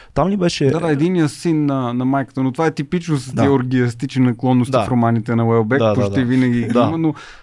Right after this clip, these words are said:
Speaker 2: а, там другия брат също е важен.
Speaker 1: Да.
Speaker 2: А, в този роман има един момент накрая, тоест, а, той е доста по-интровертен, такъв асоциален брат, но е много добър учен.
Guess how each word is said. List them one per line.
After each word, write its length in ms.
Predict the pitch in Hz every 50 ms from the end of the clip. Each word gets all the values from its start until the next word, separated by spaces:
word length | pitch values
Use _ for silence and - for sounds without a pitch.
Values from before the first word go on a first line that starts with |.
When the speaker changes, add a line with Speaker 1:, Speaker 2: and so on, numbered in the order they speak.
| - -
Speaker 2:
а, 200 | 135 135 135 131 - - _
там 240 | - 143 151 156 135
другия 340 | 143 156 160 160 180 175
брат 280 | 143 123 139 147 - -
също 320 | - 175 160 - - 156
е 40 | 139 123
важен. 460 | 113 117 113 113 117 165 196 233 269
Speaker 1:
Да. 200 | 123 95 87 - -
Speaker 2:
А, 60 | 151
в 280 | 151 151 151 143 135 -
този 240 | - 160 156 156 156
роман 300 | 156 156 156 156 165 170
има 200 | 170 170 170 160
един 240 | 151 127 139 160 175
момент 480 | 170 160 151 143 143 151 175 196 190 - - - - - _ _ _ _ _ _
накрая, 720 | - 156 131 127 120 - - 135 147 180 196 147 131 175 247 277 - _ _
тоест, 420 | - 147 143 143 139 - - - 156
а, 160 | 151 151 151
той 220 | 147 - - 151
е 40 | 151
доста 320 | 139 143 151 147 - - 131
по-интровертен, 920 | - 139 139 135 131 117 - 123 113 110 123 123 117 117 - 113 107 104
такъв 340 | 101 - - _ 110 - -
асоциален 560 | 117 117 113 120 113 113 - 113 110 107 107
брат, 160 | 104 - 120 -
но 140 | - 214 -
е 20 | 196
много 460 | 190 185 185 180 180 180 180 175 165
добър 240 | 151 143 156 175 165
учен. 380 | 156 160 151 - - 110 107